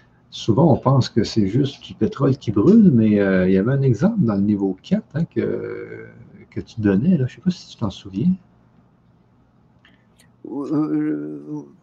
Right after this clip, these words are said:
Speaker 2: euh, à peu près, oui, je, c'est à peu près ça. Euh, la voiture, c'est aussi une, euh, limitation. On va pas dire que la voiture est un élément naturel, euh,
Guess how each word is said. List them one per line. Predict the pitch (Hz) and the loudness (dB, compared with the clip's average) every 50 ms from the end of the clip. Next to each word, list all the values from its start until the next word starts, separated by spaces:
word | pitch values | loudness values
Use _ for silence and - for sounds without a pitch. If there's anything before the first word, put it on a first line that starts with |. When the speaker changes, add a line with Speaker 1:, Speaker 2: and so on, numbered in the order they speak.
| _ - | _ -20
Speaker 2:
euh, | - 143 131 - | -16 -12 -8 -6
à | - - | -6 -4
peu | - 170 | -4 -2
près, | 160 233 254 262 | 2 4 6 6
oui, | 247 202 180 180 160 143 | 6 6 4 4 4 4
je, | 139 139 131 117 - 143 | 2 2 0 -2 -6 -10
c'est | - - 131 | -6 -4 -4
à | 117 | -4
peu | - 139 | -4 -4
près | - 165 185 | -2 0 0
ça. | 180 - 247 240 - - - - _ _ _ _ - - | 0 0 0 -2 -2 -6 -20 -20 _ _ _ _ -4 0
Euh, | 139 143 143 143 143 139 135 - - _ _ _ _ _ _ _ _ _ _ _ _ _ _ | 2 4 4 4 4 4 2 0 -4 _ _ _ _ _ _ _ _ _ _ _ _ _ _
la | - 151 156 143 | -4 0 0 2
voiture, | 135 143 156 147 151 - 170 170 151 127 | 4 4 2 2 2 2 2 4 2 2
c'est | - - 117 - | -2 -10 -8 -6
aussi | 139 127 - - - 147 147 | -6 -6 -6 -4 -4 -2 -2
une, | 135 123 120 120 | -2 -2 -4 -6
euh, | 123 120 120 117 113 110 110 | -4 -4 -4 -4 -6 -6 -8
limitation. | 104 113 117 120 107 185 185 - - 302 294 | -8 -8 -10 -6 -2 -2 -2 -2 -2 -4 -2
On | 247 | 0
va | 147 139 | 0 0
pas | - 139 135 | 2 0 0
dire | 131 170 - - | 2 0 0 0
que | 127 | 0
la | 127 120 | -2 0
voiture | 113 127 123 - - 180 175 147 | 0 -2 -4 -4 -2 -2 0 0
est | 127 107 - | 0 -2 -6
un | 131 123 | -8 -6
élément | 123 120 113 120 120 117 131 143 | -6 -4 -4 -4 -4 -2 -2 -2
naturel, | 131 123 120 - - 123 120 120 139 151 151 139 127 127 123 - - - - - _ - | -2 -2 -2 -4 -4 -6 -4 0 0 2 2 2 0 -2 -4 -6 -14 -20 -20 -20 _ -10
euh, | 127 123 123 123 123 120 120 120 123 | -8 -6 -4 -4 -4 -4 -4 -4 -4